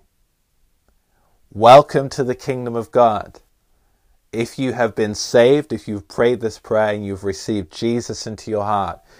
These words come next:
you are now a new creation. Second Corinthians five seventeen says, "Behold, all things of old have passed away. Behold, all things have become new." You have become new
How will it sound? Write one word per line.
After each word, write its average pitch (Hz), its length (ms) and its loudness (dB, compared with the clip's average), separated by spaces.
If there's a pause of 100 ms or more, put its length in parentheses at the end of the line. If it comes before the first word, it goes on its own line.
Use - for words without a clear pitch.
(120)
you 104 220 -4
are 104 100 4
now 107 520 0
a 98 140 -12
new 104 280 -8
creation. 104 920 -4 (400)
Second 147 640 0
Corinthians 120 600 -6
five 110 340 -4
seventeen 107 600 -6
says, 92 680 -4 (520)
"Behold, 104 840 2 (260)
all 135 280 4
things 120 420 -8
of 110 120 -4
old 98 360 0
have 90 180 -10
passed - 580 -4
away. 95 540 -4 (400)
Behold, 98 920 -2 (420)
all 117 260 2
things 98 480 -6
have 92 140 -8
become 95 400 -8
new." 95 100 -8
You 92 400 -6
have 123 240 -2
become 117 480 -8
new 95 400 -6